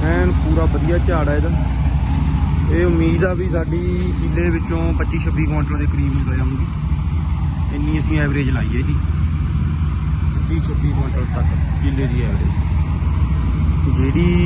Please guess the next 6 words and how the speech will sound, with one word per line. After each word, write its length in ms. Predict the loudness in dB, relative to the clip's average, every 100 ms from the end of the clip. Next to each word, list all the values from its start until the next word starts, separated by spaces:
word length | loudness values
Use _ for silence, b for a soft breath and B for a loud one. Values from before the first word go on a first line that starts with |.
| 2 2 2 2
ਇਹ 160 | 2 2
ਬੀਜੀ 320 | 2 2 2
ਵੀ 120 | 2
ਆਪਣੀ 600 | 2 -2 -2 -2 -2 -2 0 0 0 -2 0 0 0 0 0 2 0 0 0 0 0
ਅੱਠ 140 | 0
ਨੌਂ 220 | -2 0